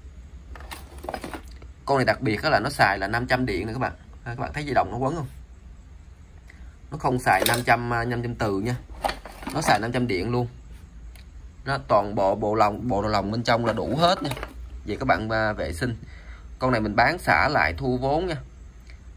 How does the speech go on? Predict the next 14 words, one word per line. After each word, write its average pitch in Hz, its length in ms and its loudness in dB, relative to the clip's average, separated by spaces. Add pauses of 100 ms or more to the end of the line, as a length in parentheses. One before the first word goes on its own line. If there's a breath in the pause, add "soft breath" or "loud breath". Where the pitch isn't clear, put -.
Con 123 180 6
này, 104 340 2
à, 98 260 4
sáu 143 220 4
trăm 123 200 -2
K 120 200 4
bao 120 160 2
ship 170 220 0 (340)
nha, 113 240 -4
bán 135 200 0
xả - 220 2
lại 80 160 0
thu 120 140 -2
vốn. 131 280 0